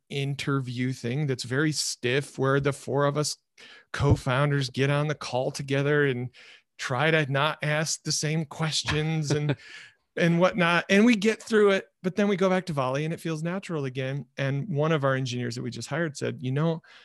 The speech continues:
Speaker 1: I have never known who I was going to work with, uh, even as clo-, close to as much as I know you right now." He said, "I feel like we're friends. It's weird. And I've never met you. I've never seen you face to face,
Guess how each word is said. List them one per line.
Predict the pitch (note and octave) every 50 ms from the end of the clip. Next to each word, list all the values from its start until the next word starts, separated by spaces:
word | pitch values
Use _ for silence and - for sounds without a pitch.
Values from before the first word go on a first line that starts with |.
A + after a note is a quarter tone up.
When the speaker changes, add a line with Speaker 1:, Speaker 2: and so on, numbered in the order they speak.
| - _ _ _ _ _ -
Speaker 1:
I | C#3 D#3
have | F#3+ G3 - G3+ G#3+ F3+ C#3 C#3 - _ _ _ -
never | C3 C3 B2+ C3 C3+ C#3+ D#3 F3+ F3+ D#3+ B2+ G#2 - - - - _ _ _ _ _ _ -
known | C3+ C#3 C#3 D3+ E3 E3 D3+ C3+ A#2+ - A#2 - _ _ _ _ _ _ _ _ _ _ _ _ _ C3
who | C#3 D#3+
I | D#3+ E3+
was | D#3+ D#3 C3+
going | D#3 D#3 D#3
to | C#3+ A#2+
work | A#2 B2+ D3+ D#3+ - -
with, | - - - - - - _ _ _ _ _ _ _ _ _ _ _ _ _ -
uh, | C#3 - -
even | F3 F#3+ F#3+ G#3+
as | E3 C#3
clo-, | - - - - F#3 F#3+ F3+ - - - F3 - - - E3 - -
close | - - C4 D4 B3 - -
to | - - - G3 F3+ E3+ _ - - - A3+ A3 -
as | F#3 E3 C#3+
much | F3 F#3+ G3 F3+ - -
as | F#3 D3+ D#3
I | D3+ D#3+
know | D#3+ D#3 D#3 D#3 D#3
you | D#3 C#3+ C#3+ D#3+ G3 G3+
right | F3+ C#3 C#3 C3+ C#3+ A2+
now." | - E3+ F#3+ - - - - - - - - -
He | - F3+
said, | E3+ F#3 F3+
"I | G3
feel | F#3+ - - A3 A3
like | G3+ A3 G#3 -
we're | - G3+
friends. | - - - - - - - B2 D#3+ A#3+ E4+ C#4+ F3+ B2+ A2+ A#2+
It's | D3 C#3+ - -
weird. | D3 C#3 D3+ D#3+ F#3+ A#3+ C4 G#3 D#3+ C3+ E3+
And | D#3+ E3+
I've | F3 F3 F3
never | F3 F#3+ G#3+ G#3+ G#3
met | F#3 E3 D#3 E3 -
you. | - A3+ A3
I've | F3+ D#3
never | D#3 F3 F#3 F#3+
seen | - - G3 G3
you | F#3+ E3
face | - E3+ D3+ -
to | - B2+
face, | - - - C#3 D#3+ G3 A3 - -